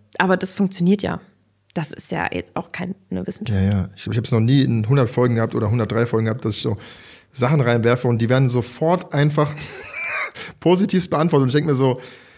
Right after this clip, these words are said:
Speaker 2: "Warum stell ich überhaupt so eine blöde Frage?"
Speaker 1: <laughs> Nein, nein, es gibt ja auch Leute, die irgendwie krass, ich hab auch, aber ich bin auch ein bisschen gesegnet von so, ich hab früher in der Schule oder in der Uni auch nie so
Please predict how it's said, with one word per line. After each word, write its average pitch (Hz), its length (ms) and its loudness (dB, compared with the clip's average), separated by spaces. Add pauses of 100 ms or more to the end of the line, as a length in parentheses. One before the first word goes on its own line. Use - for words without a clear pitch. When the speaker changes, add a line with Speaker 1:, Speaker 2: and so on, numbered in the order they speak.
(140)
Speaker 2:
"Warum 110 140 -2
stell 202 180 0
ich 139 80 0
überhaupt 143 200 2
so 135 60 0
eine 294 80 4
blöde 294 200 4
Frage?" - 380 4
Speaker 1:
<laughs> - 60 -2 (1160)
Nein, 185 200 0
nein, 202 260 2
es 190 140 -4
gibt 214 120 -2
ja 175 120 2
auch 190 80 -2
Leute, 190 240 -2
die 180 120 -4
irgendwie 185 220 -2
krass, 190 240 -4 (220)
ich 196 120 -2
hab 226 160 0
auch, - 260 -2
aber 220 220 0
ich - 120 -4 (100)
bin 196 320 0
auch - 120 -2
ein - 60 -20
bisschen 220 280 0
gesegnet 214 420 -2
von 208 180 -2
so, 190 60 -2
ich - 260 -6 (300)
hab 220 140 -2
früher 254 280 2
in 220 60 2
der 202 80 2
Schule 233 480 -2
oder 196 220 0
in 202 80 0
der 202 100 -2
Uni 240 280 2
auch - 160 -4
nie 240 260 4
so 233 340 2